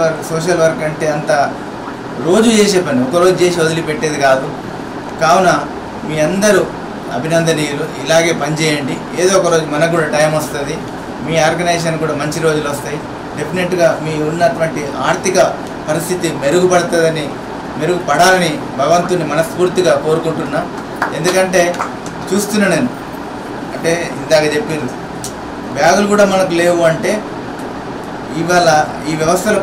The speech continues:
పనిచేస్తూ ఇంత ఆర్థిక పరిస్థితి ఉండి కూడా మీరు ఆ సోషల్ వర్క్లో పనిచేస్తున్నారంటే చాలా అభినందనీయులు. చాలామంది అనుకుంటారు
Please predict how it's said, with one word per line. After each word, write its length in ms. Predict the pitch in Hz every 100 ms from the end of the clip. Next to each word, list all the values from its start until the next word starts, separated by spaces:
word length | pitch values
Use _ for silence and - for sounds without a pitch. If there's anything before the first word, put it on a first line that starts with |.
| 170
పనిచేస్తూ 520 | 190 190 190 - 175 156 - - - - - - - - 180
ఇంత 220 | 208 202 180 - 156
ఆర్థిక 300 | 175 196 196 175 160 -
పరిస్థితి 380 | 156 - 185 175 165
ఉండి 240 | 170 180 175
కూడా 140 | 175 170
మీరు 220 | 160 151 139
ఆ 40 | 143 135 147
సోషల్ 320 | 170 180 208 190
వర్క్లో 280 | 185 - 185 170
పనిచేస్తున్నారంటే 680 | 170 175 170 175 165 165 156
చాలా 180 | 156 151 -
అభినందనీయులు. 560 | 151 156 151 143 143 139 - - - -
చాలామంది 400 | 165 180 202 190 180
అనుకుంటారు 400 | 180 175 147